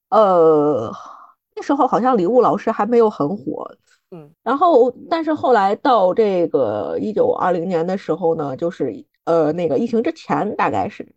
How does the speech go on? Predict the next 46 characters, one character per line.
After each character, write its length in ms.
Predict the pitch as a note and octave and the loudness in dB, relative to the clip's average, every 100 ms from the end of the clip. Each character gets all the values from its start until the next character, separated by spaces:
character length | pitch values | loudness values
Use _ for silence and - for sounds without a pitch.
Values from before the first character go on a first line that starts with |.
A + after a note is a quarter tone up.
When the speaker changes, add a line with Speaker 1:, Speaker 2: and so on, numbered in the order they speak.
| _ _ _ _ _ _ | _ _ _ _ _ _
Speaker 1:
就 120 | - | -6
是 180 | F#3+ F3+ | -4 -2
礼 80 | F3 | 2
物 140 | A3 | 4
老 160 | G3+ F3+ | 4 4
师 100 | A3+ | 2
就 140 | F#3 | 2
开 200 | - - | 0 -2
始 360 | B3 E3+ D#3 C#3+ | -2 0 0 2
做 200 | - G3 | 4 4
一 80 | F#3 | 4
些 160 | - | 2
什 80 | G3+ | 0
么 140 | D#3 G3 | -4 -4
事 160 | G3+ | -4
情 160 | F#3+ D#3 | -2 -4
呢？ 80 | D3 | -2
就 100 | E3+ | -2
是 140 | D#3 | -4
复 140 | - | -4
排 200 | G3+ G3+ | -4 0
一 140 | G3 G3 | 0 0
些， 420 | - F#3 F#3 F3+ - _ - - - | 0 2 2 0 -6 _ -20 -20 -2
呃， 440 | F3 E3 C#3+ C#3+ | 2 4 4 0
所 160 | G#3+ D#3 | 2 2
谓 200 | G3+ G3 | 4 2
失 200 | - B3+ | 2 0
传 240 | - G3+ | 2 2
多 160 | G#3 A3 | 4 2
年 180 | G#3 E3 | 2 0
的 100 | G3 | 0
古 140 | A#2+ | -2
德 100 | C#3 | 0
老 180 | F#3 E3+ | 2 0
戏， 140 | - | 0
然 240 | D#3 F#2+ D#3 | 0 0 0
后 160 | A3 | 2
呢， 200 | G3 F3+ | 2 2
就 300 | F3 F#3 F3 | 2 2 2
常 240 | F3 - A3 | -2 -2 0
年 180 | A#3 A3 | 2 4
游 160 | G#3 | 4
走 160 | A3 E3+ | 2 2
于 220 | D#3 F3+ | 0 -2
这 120 | G3 | 0
个 260 | E3+ E3 | 4 2